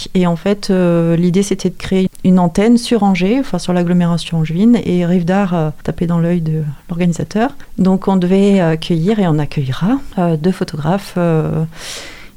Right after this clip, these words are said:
qui ont une approche, euh, esthétique, euh, artistique, mais qui sont aussi des photographes, euh, de presse. Donc il y avait, euh, ce lien avec, euh, voilà, ce,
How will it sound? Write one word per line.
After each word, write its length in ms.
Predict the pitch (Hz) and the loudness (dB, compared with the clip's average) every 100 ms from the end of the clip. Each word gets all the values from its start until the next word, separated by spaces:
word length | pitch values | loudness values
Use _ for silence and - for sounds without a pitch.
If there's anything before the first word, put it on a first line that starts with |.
| - | -14
qui 320 | - 196 196 | -4 0 2
ont 160 | 185 | 2
une 100 | 185 | 2
approche, 540 | 170 165 - 202 196 - | 2 -2 -2 -2 0 0
euh, 840 | 180 170 165 160 156 156 147 147 - | 2 2 2 2 0 -2 -2 -4 -2
esthétique, 760 | 175 - 180 - 247 - - 202 | -2 0 -2 0 -2 -2 -6 -2
euh, 460 | 185 170 165 165 165 | 0 0 0 0 0
artistique, 800 | 160 - - - 247 247 - - - - 180 | -2 -6 -8 -4 -4 -4 -14 -16 -18 -10 -4
mais 140 | 175 | -4
qui 120 | - | -4
sont 180 | 165 180 | -6 -2
aussi 300 | 165 - 202 | -2 -2 0
des 120 | 196 | 0
photographes, 600 | 175 165 170 165 180 - 160 | -2 -6 -6 -4 -4 -6 -4
euh, 120 | 151 147 - - - - | -4 -6 -12 -16 -14 -8
de 40 | 160 | -8
presse. 500 | - - - - - - - - | -4 -4 -6 -14 -16 -16 -16 -8
Donc 260 | 175 165 - | -6 -6 -6
il 60 | |
y 20 | |
avait, 300 | 160 160 170 | -4 -2 0
euh, 220 | 165 151 156 | -2 -2 -6
ce 200 | - 165 | -6 -2
lien 500 | 165 165 180 185 180 | 0 2 2 0 0
avec, 380 | 160 160 160 | -2 -4 -4
euh, 160 | 165 156 151 - | -4 -4 -6 -6
voilà, 180 | 160 - | -4 -4
ce, 160 | - | -2